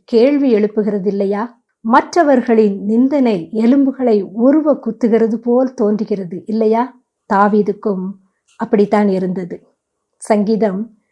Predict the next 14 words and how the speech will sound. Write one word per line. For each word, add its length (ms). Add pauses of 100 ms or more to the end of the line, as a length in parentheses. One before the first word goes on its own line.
(260)
எண்பத்தி 540
எட்டு 600 (280)
பதினைந்தாம் 640
வசனத்தில் 800
அவர் 300
கூறுகிறார், 720 (400)
"சிறு 560
வயது 400
முதல் 520 (220)
நான் 240 (180)
சிறுமைப்பட்டவனும் 1080 (360)
மாண்டு 540
போகிறவனுமாய் 760
இருக்கிறேன்." 680